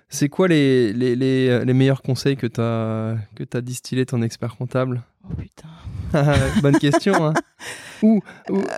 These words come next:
Speaker 2: pff, moi, c'est, c'est pas des con-, c'est pas réellement des conseils. Je m'en souviens pas. J'ai une faculté à oublier
Speaker 1: Non,
Speaker 2: des certaines
Speaker 1: ou alors,
Speaker 2: choses.
Speaker 1: je vais te, je vais te formuler peut-être la question
Speaker 2: Mais tu
Speaker 1: différemment. C'est, euh, g-,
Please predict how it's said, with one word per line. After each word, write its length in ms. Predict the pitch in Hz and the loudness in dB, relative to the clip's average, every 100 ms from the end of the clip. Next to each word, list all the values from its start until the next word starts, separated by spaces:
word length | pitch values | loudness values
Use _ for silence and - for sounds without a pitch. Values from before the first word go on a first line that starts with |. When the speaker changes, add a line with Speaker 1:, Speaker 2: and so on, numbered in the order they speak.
| - | -12
Speaker 2:
pff, 320 | - - - - | -16 -16 -6 0
moi, 200 | 254 294 | 2 2
c'est, 180 | - - | 0 -2
c'est 240 | - 220 | 0 0
pas 200 | - 269 | 2 2
des 160 | 226 226 | 2 0
con-, 120 | - - | 0 -2
c'est 180 | 277 | -2
pas 140 | 262 311 | 0 2
réellement 320 | 254 240 233 | 4 4 2
des 120 | 226 | 0
conseils. 280 | 220 220 226 | -2 -4 0
Je 80 | 220 | 2
m'en 80 | 233 | 2
souviens 300 | - 226 226 | 2 2 4
pas. 180 | - 220 | 4 4
J'ai 100 | 202 | 4
une 140 | 202 196 | 2 0
faculté 500 | 208 185 196 - 202 | -4 -6 -6 -2 0
à 80 | |
oublier 240 | 190 170 185 | 0 0 0
Speaker 1:
Non, 100 | 165 | 0
Speaker 2:
des 60 | 175 | -2
certaines 200 | - 180 | -4 2
Speaker 1:
ou 40 | |
alors, 180 | 180 165 | 4 4
Speaker 2:
choses. 80 | 240 | 2
Speaker 1:
je 40 | |
vais 60 | 214 | 0
te, 80 | - | 0
je 40 | 185 | 0
vais 60 | |
te 60 | 185 | 2
formuler 440 | 220 220 214 208 190 | 2 2 2 2 0
peut-être 200 | 202 196 | -2 -2
la 80 | |
question 320 | 180 180 - 175 | -2 -4 0 0
Speaker 2:
Mais 60 | |
tu 60 | 156 | 2
Speaker 1:
différemment. 480 | - 165 170 196 208 | 2 2 4 2 2
C'est, 240 | 190 160 | 2 4
euh, 220 | 147 139 143 | 4 2 0
g-, 200 | 170 | -8